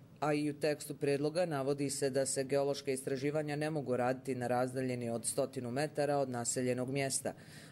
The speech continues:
Odbor za zaštitu životne sredine Narodne skupštine predložio je amandman da geološka istraživanja nije dozvoljeno raditi u naseljenim mjestima na razdaljini manjoj od hiljadu metara od stambenih objekata,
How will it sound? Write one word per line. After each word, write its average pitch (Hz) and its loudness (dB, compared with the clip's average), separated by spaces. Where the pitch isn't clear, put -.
Odbor 139 0
za 139 -2
zaštitu 151 0
životne 147 0
sredine 147 -2
Narodne 120 0
skupštine 160 -2
predložio 156 0
je 123 2
amandman 147 -2
da 147 2
geološka 151 0
istraživanja 143 0
nije 156 0
dozvoljeno 139 0
raditi 139 0
u 131 0
naseljenim 147 0
mjestima 147 0
na 127 0
razdaljini 135 0
manjoj 147 2
od 139 0
hiljadu 120 -2
metara 135 0
od 123 0
stambenih 127 0
objekata, 143 0